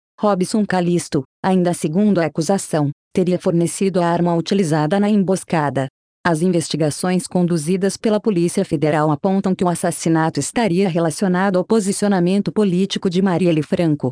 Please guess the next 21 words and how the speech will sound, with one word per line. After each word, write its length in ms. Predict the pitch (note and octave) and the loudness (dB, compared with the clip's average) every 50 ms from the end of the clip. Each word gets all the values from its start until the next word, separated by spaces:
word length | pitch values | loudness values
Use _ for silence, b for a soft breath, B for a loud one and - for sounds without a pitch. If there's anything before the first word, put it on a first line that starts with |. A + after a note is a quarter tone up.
| - _ _ _ | -6 _ _ _
contrário 540 | - G#3 G3+ F#3 - G3+ G3 F#3+ F#3 F3+ F3+ | 0 0 0 2 2 0 0 2 2 2 2
aos 180 | F3+ F3 D#3 | 2 2 0
interesses 580 | E3+ E3 D3+ E3+ D#3+ E3 F3 F3+ - - G#3 F3 | 0 0 0 0 0 2 0 0 0 0 -2 -2
de 120 | D3+ F3 | 0 0
um 100 | F#3 F3+ | 0 2
grupo 320 | E3+ F#3+ G#3 G3+ - G3+ F#3 | 2 2 0 0 0 -4 -2
político 640 | - G#3+ G#3 F#3 F3 F3+ G3 - - - - G3 | 0 0 0 2 2 0 0 -2 -4 -4 -4 -4
com 180 | - - F#3+ F#3+ | -2 0 0 0
atuação 560 | F#3 F3 - E3 D3 - - - G#3+ G#3+ A3 | 0 0 0 0 0 -2 -2 -2 0 2 2
em 80 | A3+ G#3 | 2 2
questões 480 | - E3+ D#3+ - - F#3+ F#3 F3+ - | 0 -2 -2 -2 -2 0 0 0 -2
fundiárias 640 | - - G3 G3 D3+ F3 E3 D#3+ D#3+ E3 F3 E3 D#3 | -2 -2 0 0 2 2 2 2 2 2 0 0 0
em 140 | F3 E3+ D#3+ | 0 0 0
áreas 280 | D#3 D#3+ E3+ F3+ E3 | 0 0 0 0 0
dominadas 560 | E3 F#3+ F#3 F#3 F3+ E3+ E3+ E3+ E3 F3+ E3+ - | 0 0 2 2 2 2 0 0 0 -2 -4 -4
por 160 | - F3+ F3 | -2 -2 0
milícias 600 | F#3 F#3+ F3+ F3 E3+ F3 F3+ - - G3+ F#3 E3 | 2 2 2 2 0 0 -2 -2 -2 -4 -2 0
no 80 | F#3 F#3 | 0 0
Rio 220 | E3 D3+ F#3 F3 | 0 0 0 -2
de 100 | D3+ F3+ | 0 -2
Janeiro. 480 | F3 D#3 G#3 G3+ F#3+ E3 D3 C3 A#2+ | 0 0 0 2 2 2 0 0 -2